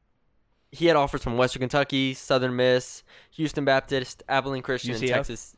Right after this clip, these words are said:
Speaker 1: and Texas Stra-, yeah, Texas State.
Speaker 2: And U C F.
Speaker 1: Was it U C F?
Speaker 2: Yeah, on,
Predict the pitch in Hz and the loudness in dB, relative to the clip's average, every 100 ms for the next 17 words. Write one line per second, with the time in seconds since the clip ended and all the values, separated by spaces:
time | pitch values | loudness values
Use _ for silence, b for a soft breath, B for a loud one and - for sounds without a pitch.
0 | - 120 - 117 - 107 - 113 - - | -12 -12 -6 -6 -6 -14 -8 -10 -10 -12
1 | 101 98 104 - 113 - 110 - 110 101 | -8 -8 -10 -10 -10 -12 -18 -10 -8 -8
2 | - - _ b b - 113 104 - 95 | -12 -20 _ b b -16 -12 -12 -14 -16
3 | 98 - - 131 147 156 160 170 175 - | -16 -20 -14 -14 -12 -14 -10 -8 -8 -12
4 | - 120 147 _ _ - 101 | -12 -12 -14 _ _ -14 -14